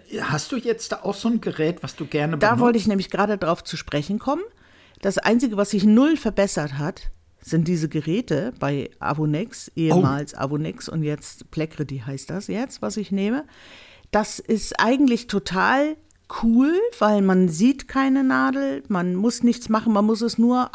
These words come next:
Speaker 2: Hautkontakt und dann so einen gewissen Impuls geben und dann macht er das. Aber er schießt es halt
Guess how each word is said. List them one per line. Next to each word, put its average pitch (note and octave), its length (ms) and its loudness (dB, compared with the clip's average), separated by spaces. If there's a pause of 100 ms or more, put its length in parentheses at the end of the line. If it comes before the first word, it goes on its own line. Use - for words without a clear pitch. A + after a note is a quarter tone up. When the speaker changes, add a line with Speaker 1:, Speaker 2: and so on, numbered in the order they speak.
Speaker 2:
Hautkontakt A3 1040 -2 (320)
und G3 220 0
dann F3+ 340 0
so F#3 120 -6
einen F#3 100 0
gewissen F3+ 380 -2
Impuls B3+ 560 -4
geben G#3 280 -2
und F3+ 160 -4
dann E3+ 100 -2
macht D#3 260 -4
er C3+ 60 -8
das. A2 320 -12
Aber F3+ 400 -2
er E3+ 160 0
schießt - 420 -6
es - 180 -10
halt E3 260 -8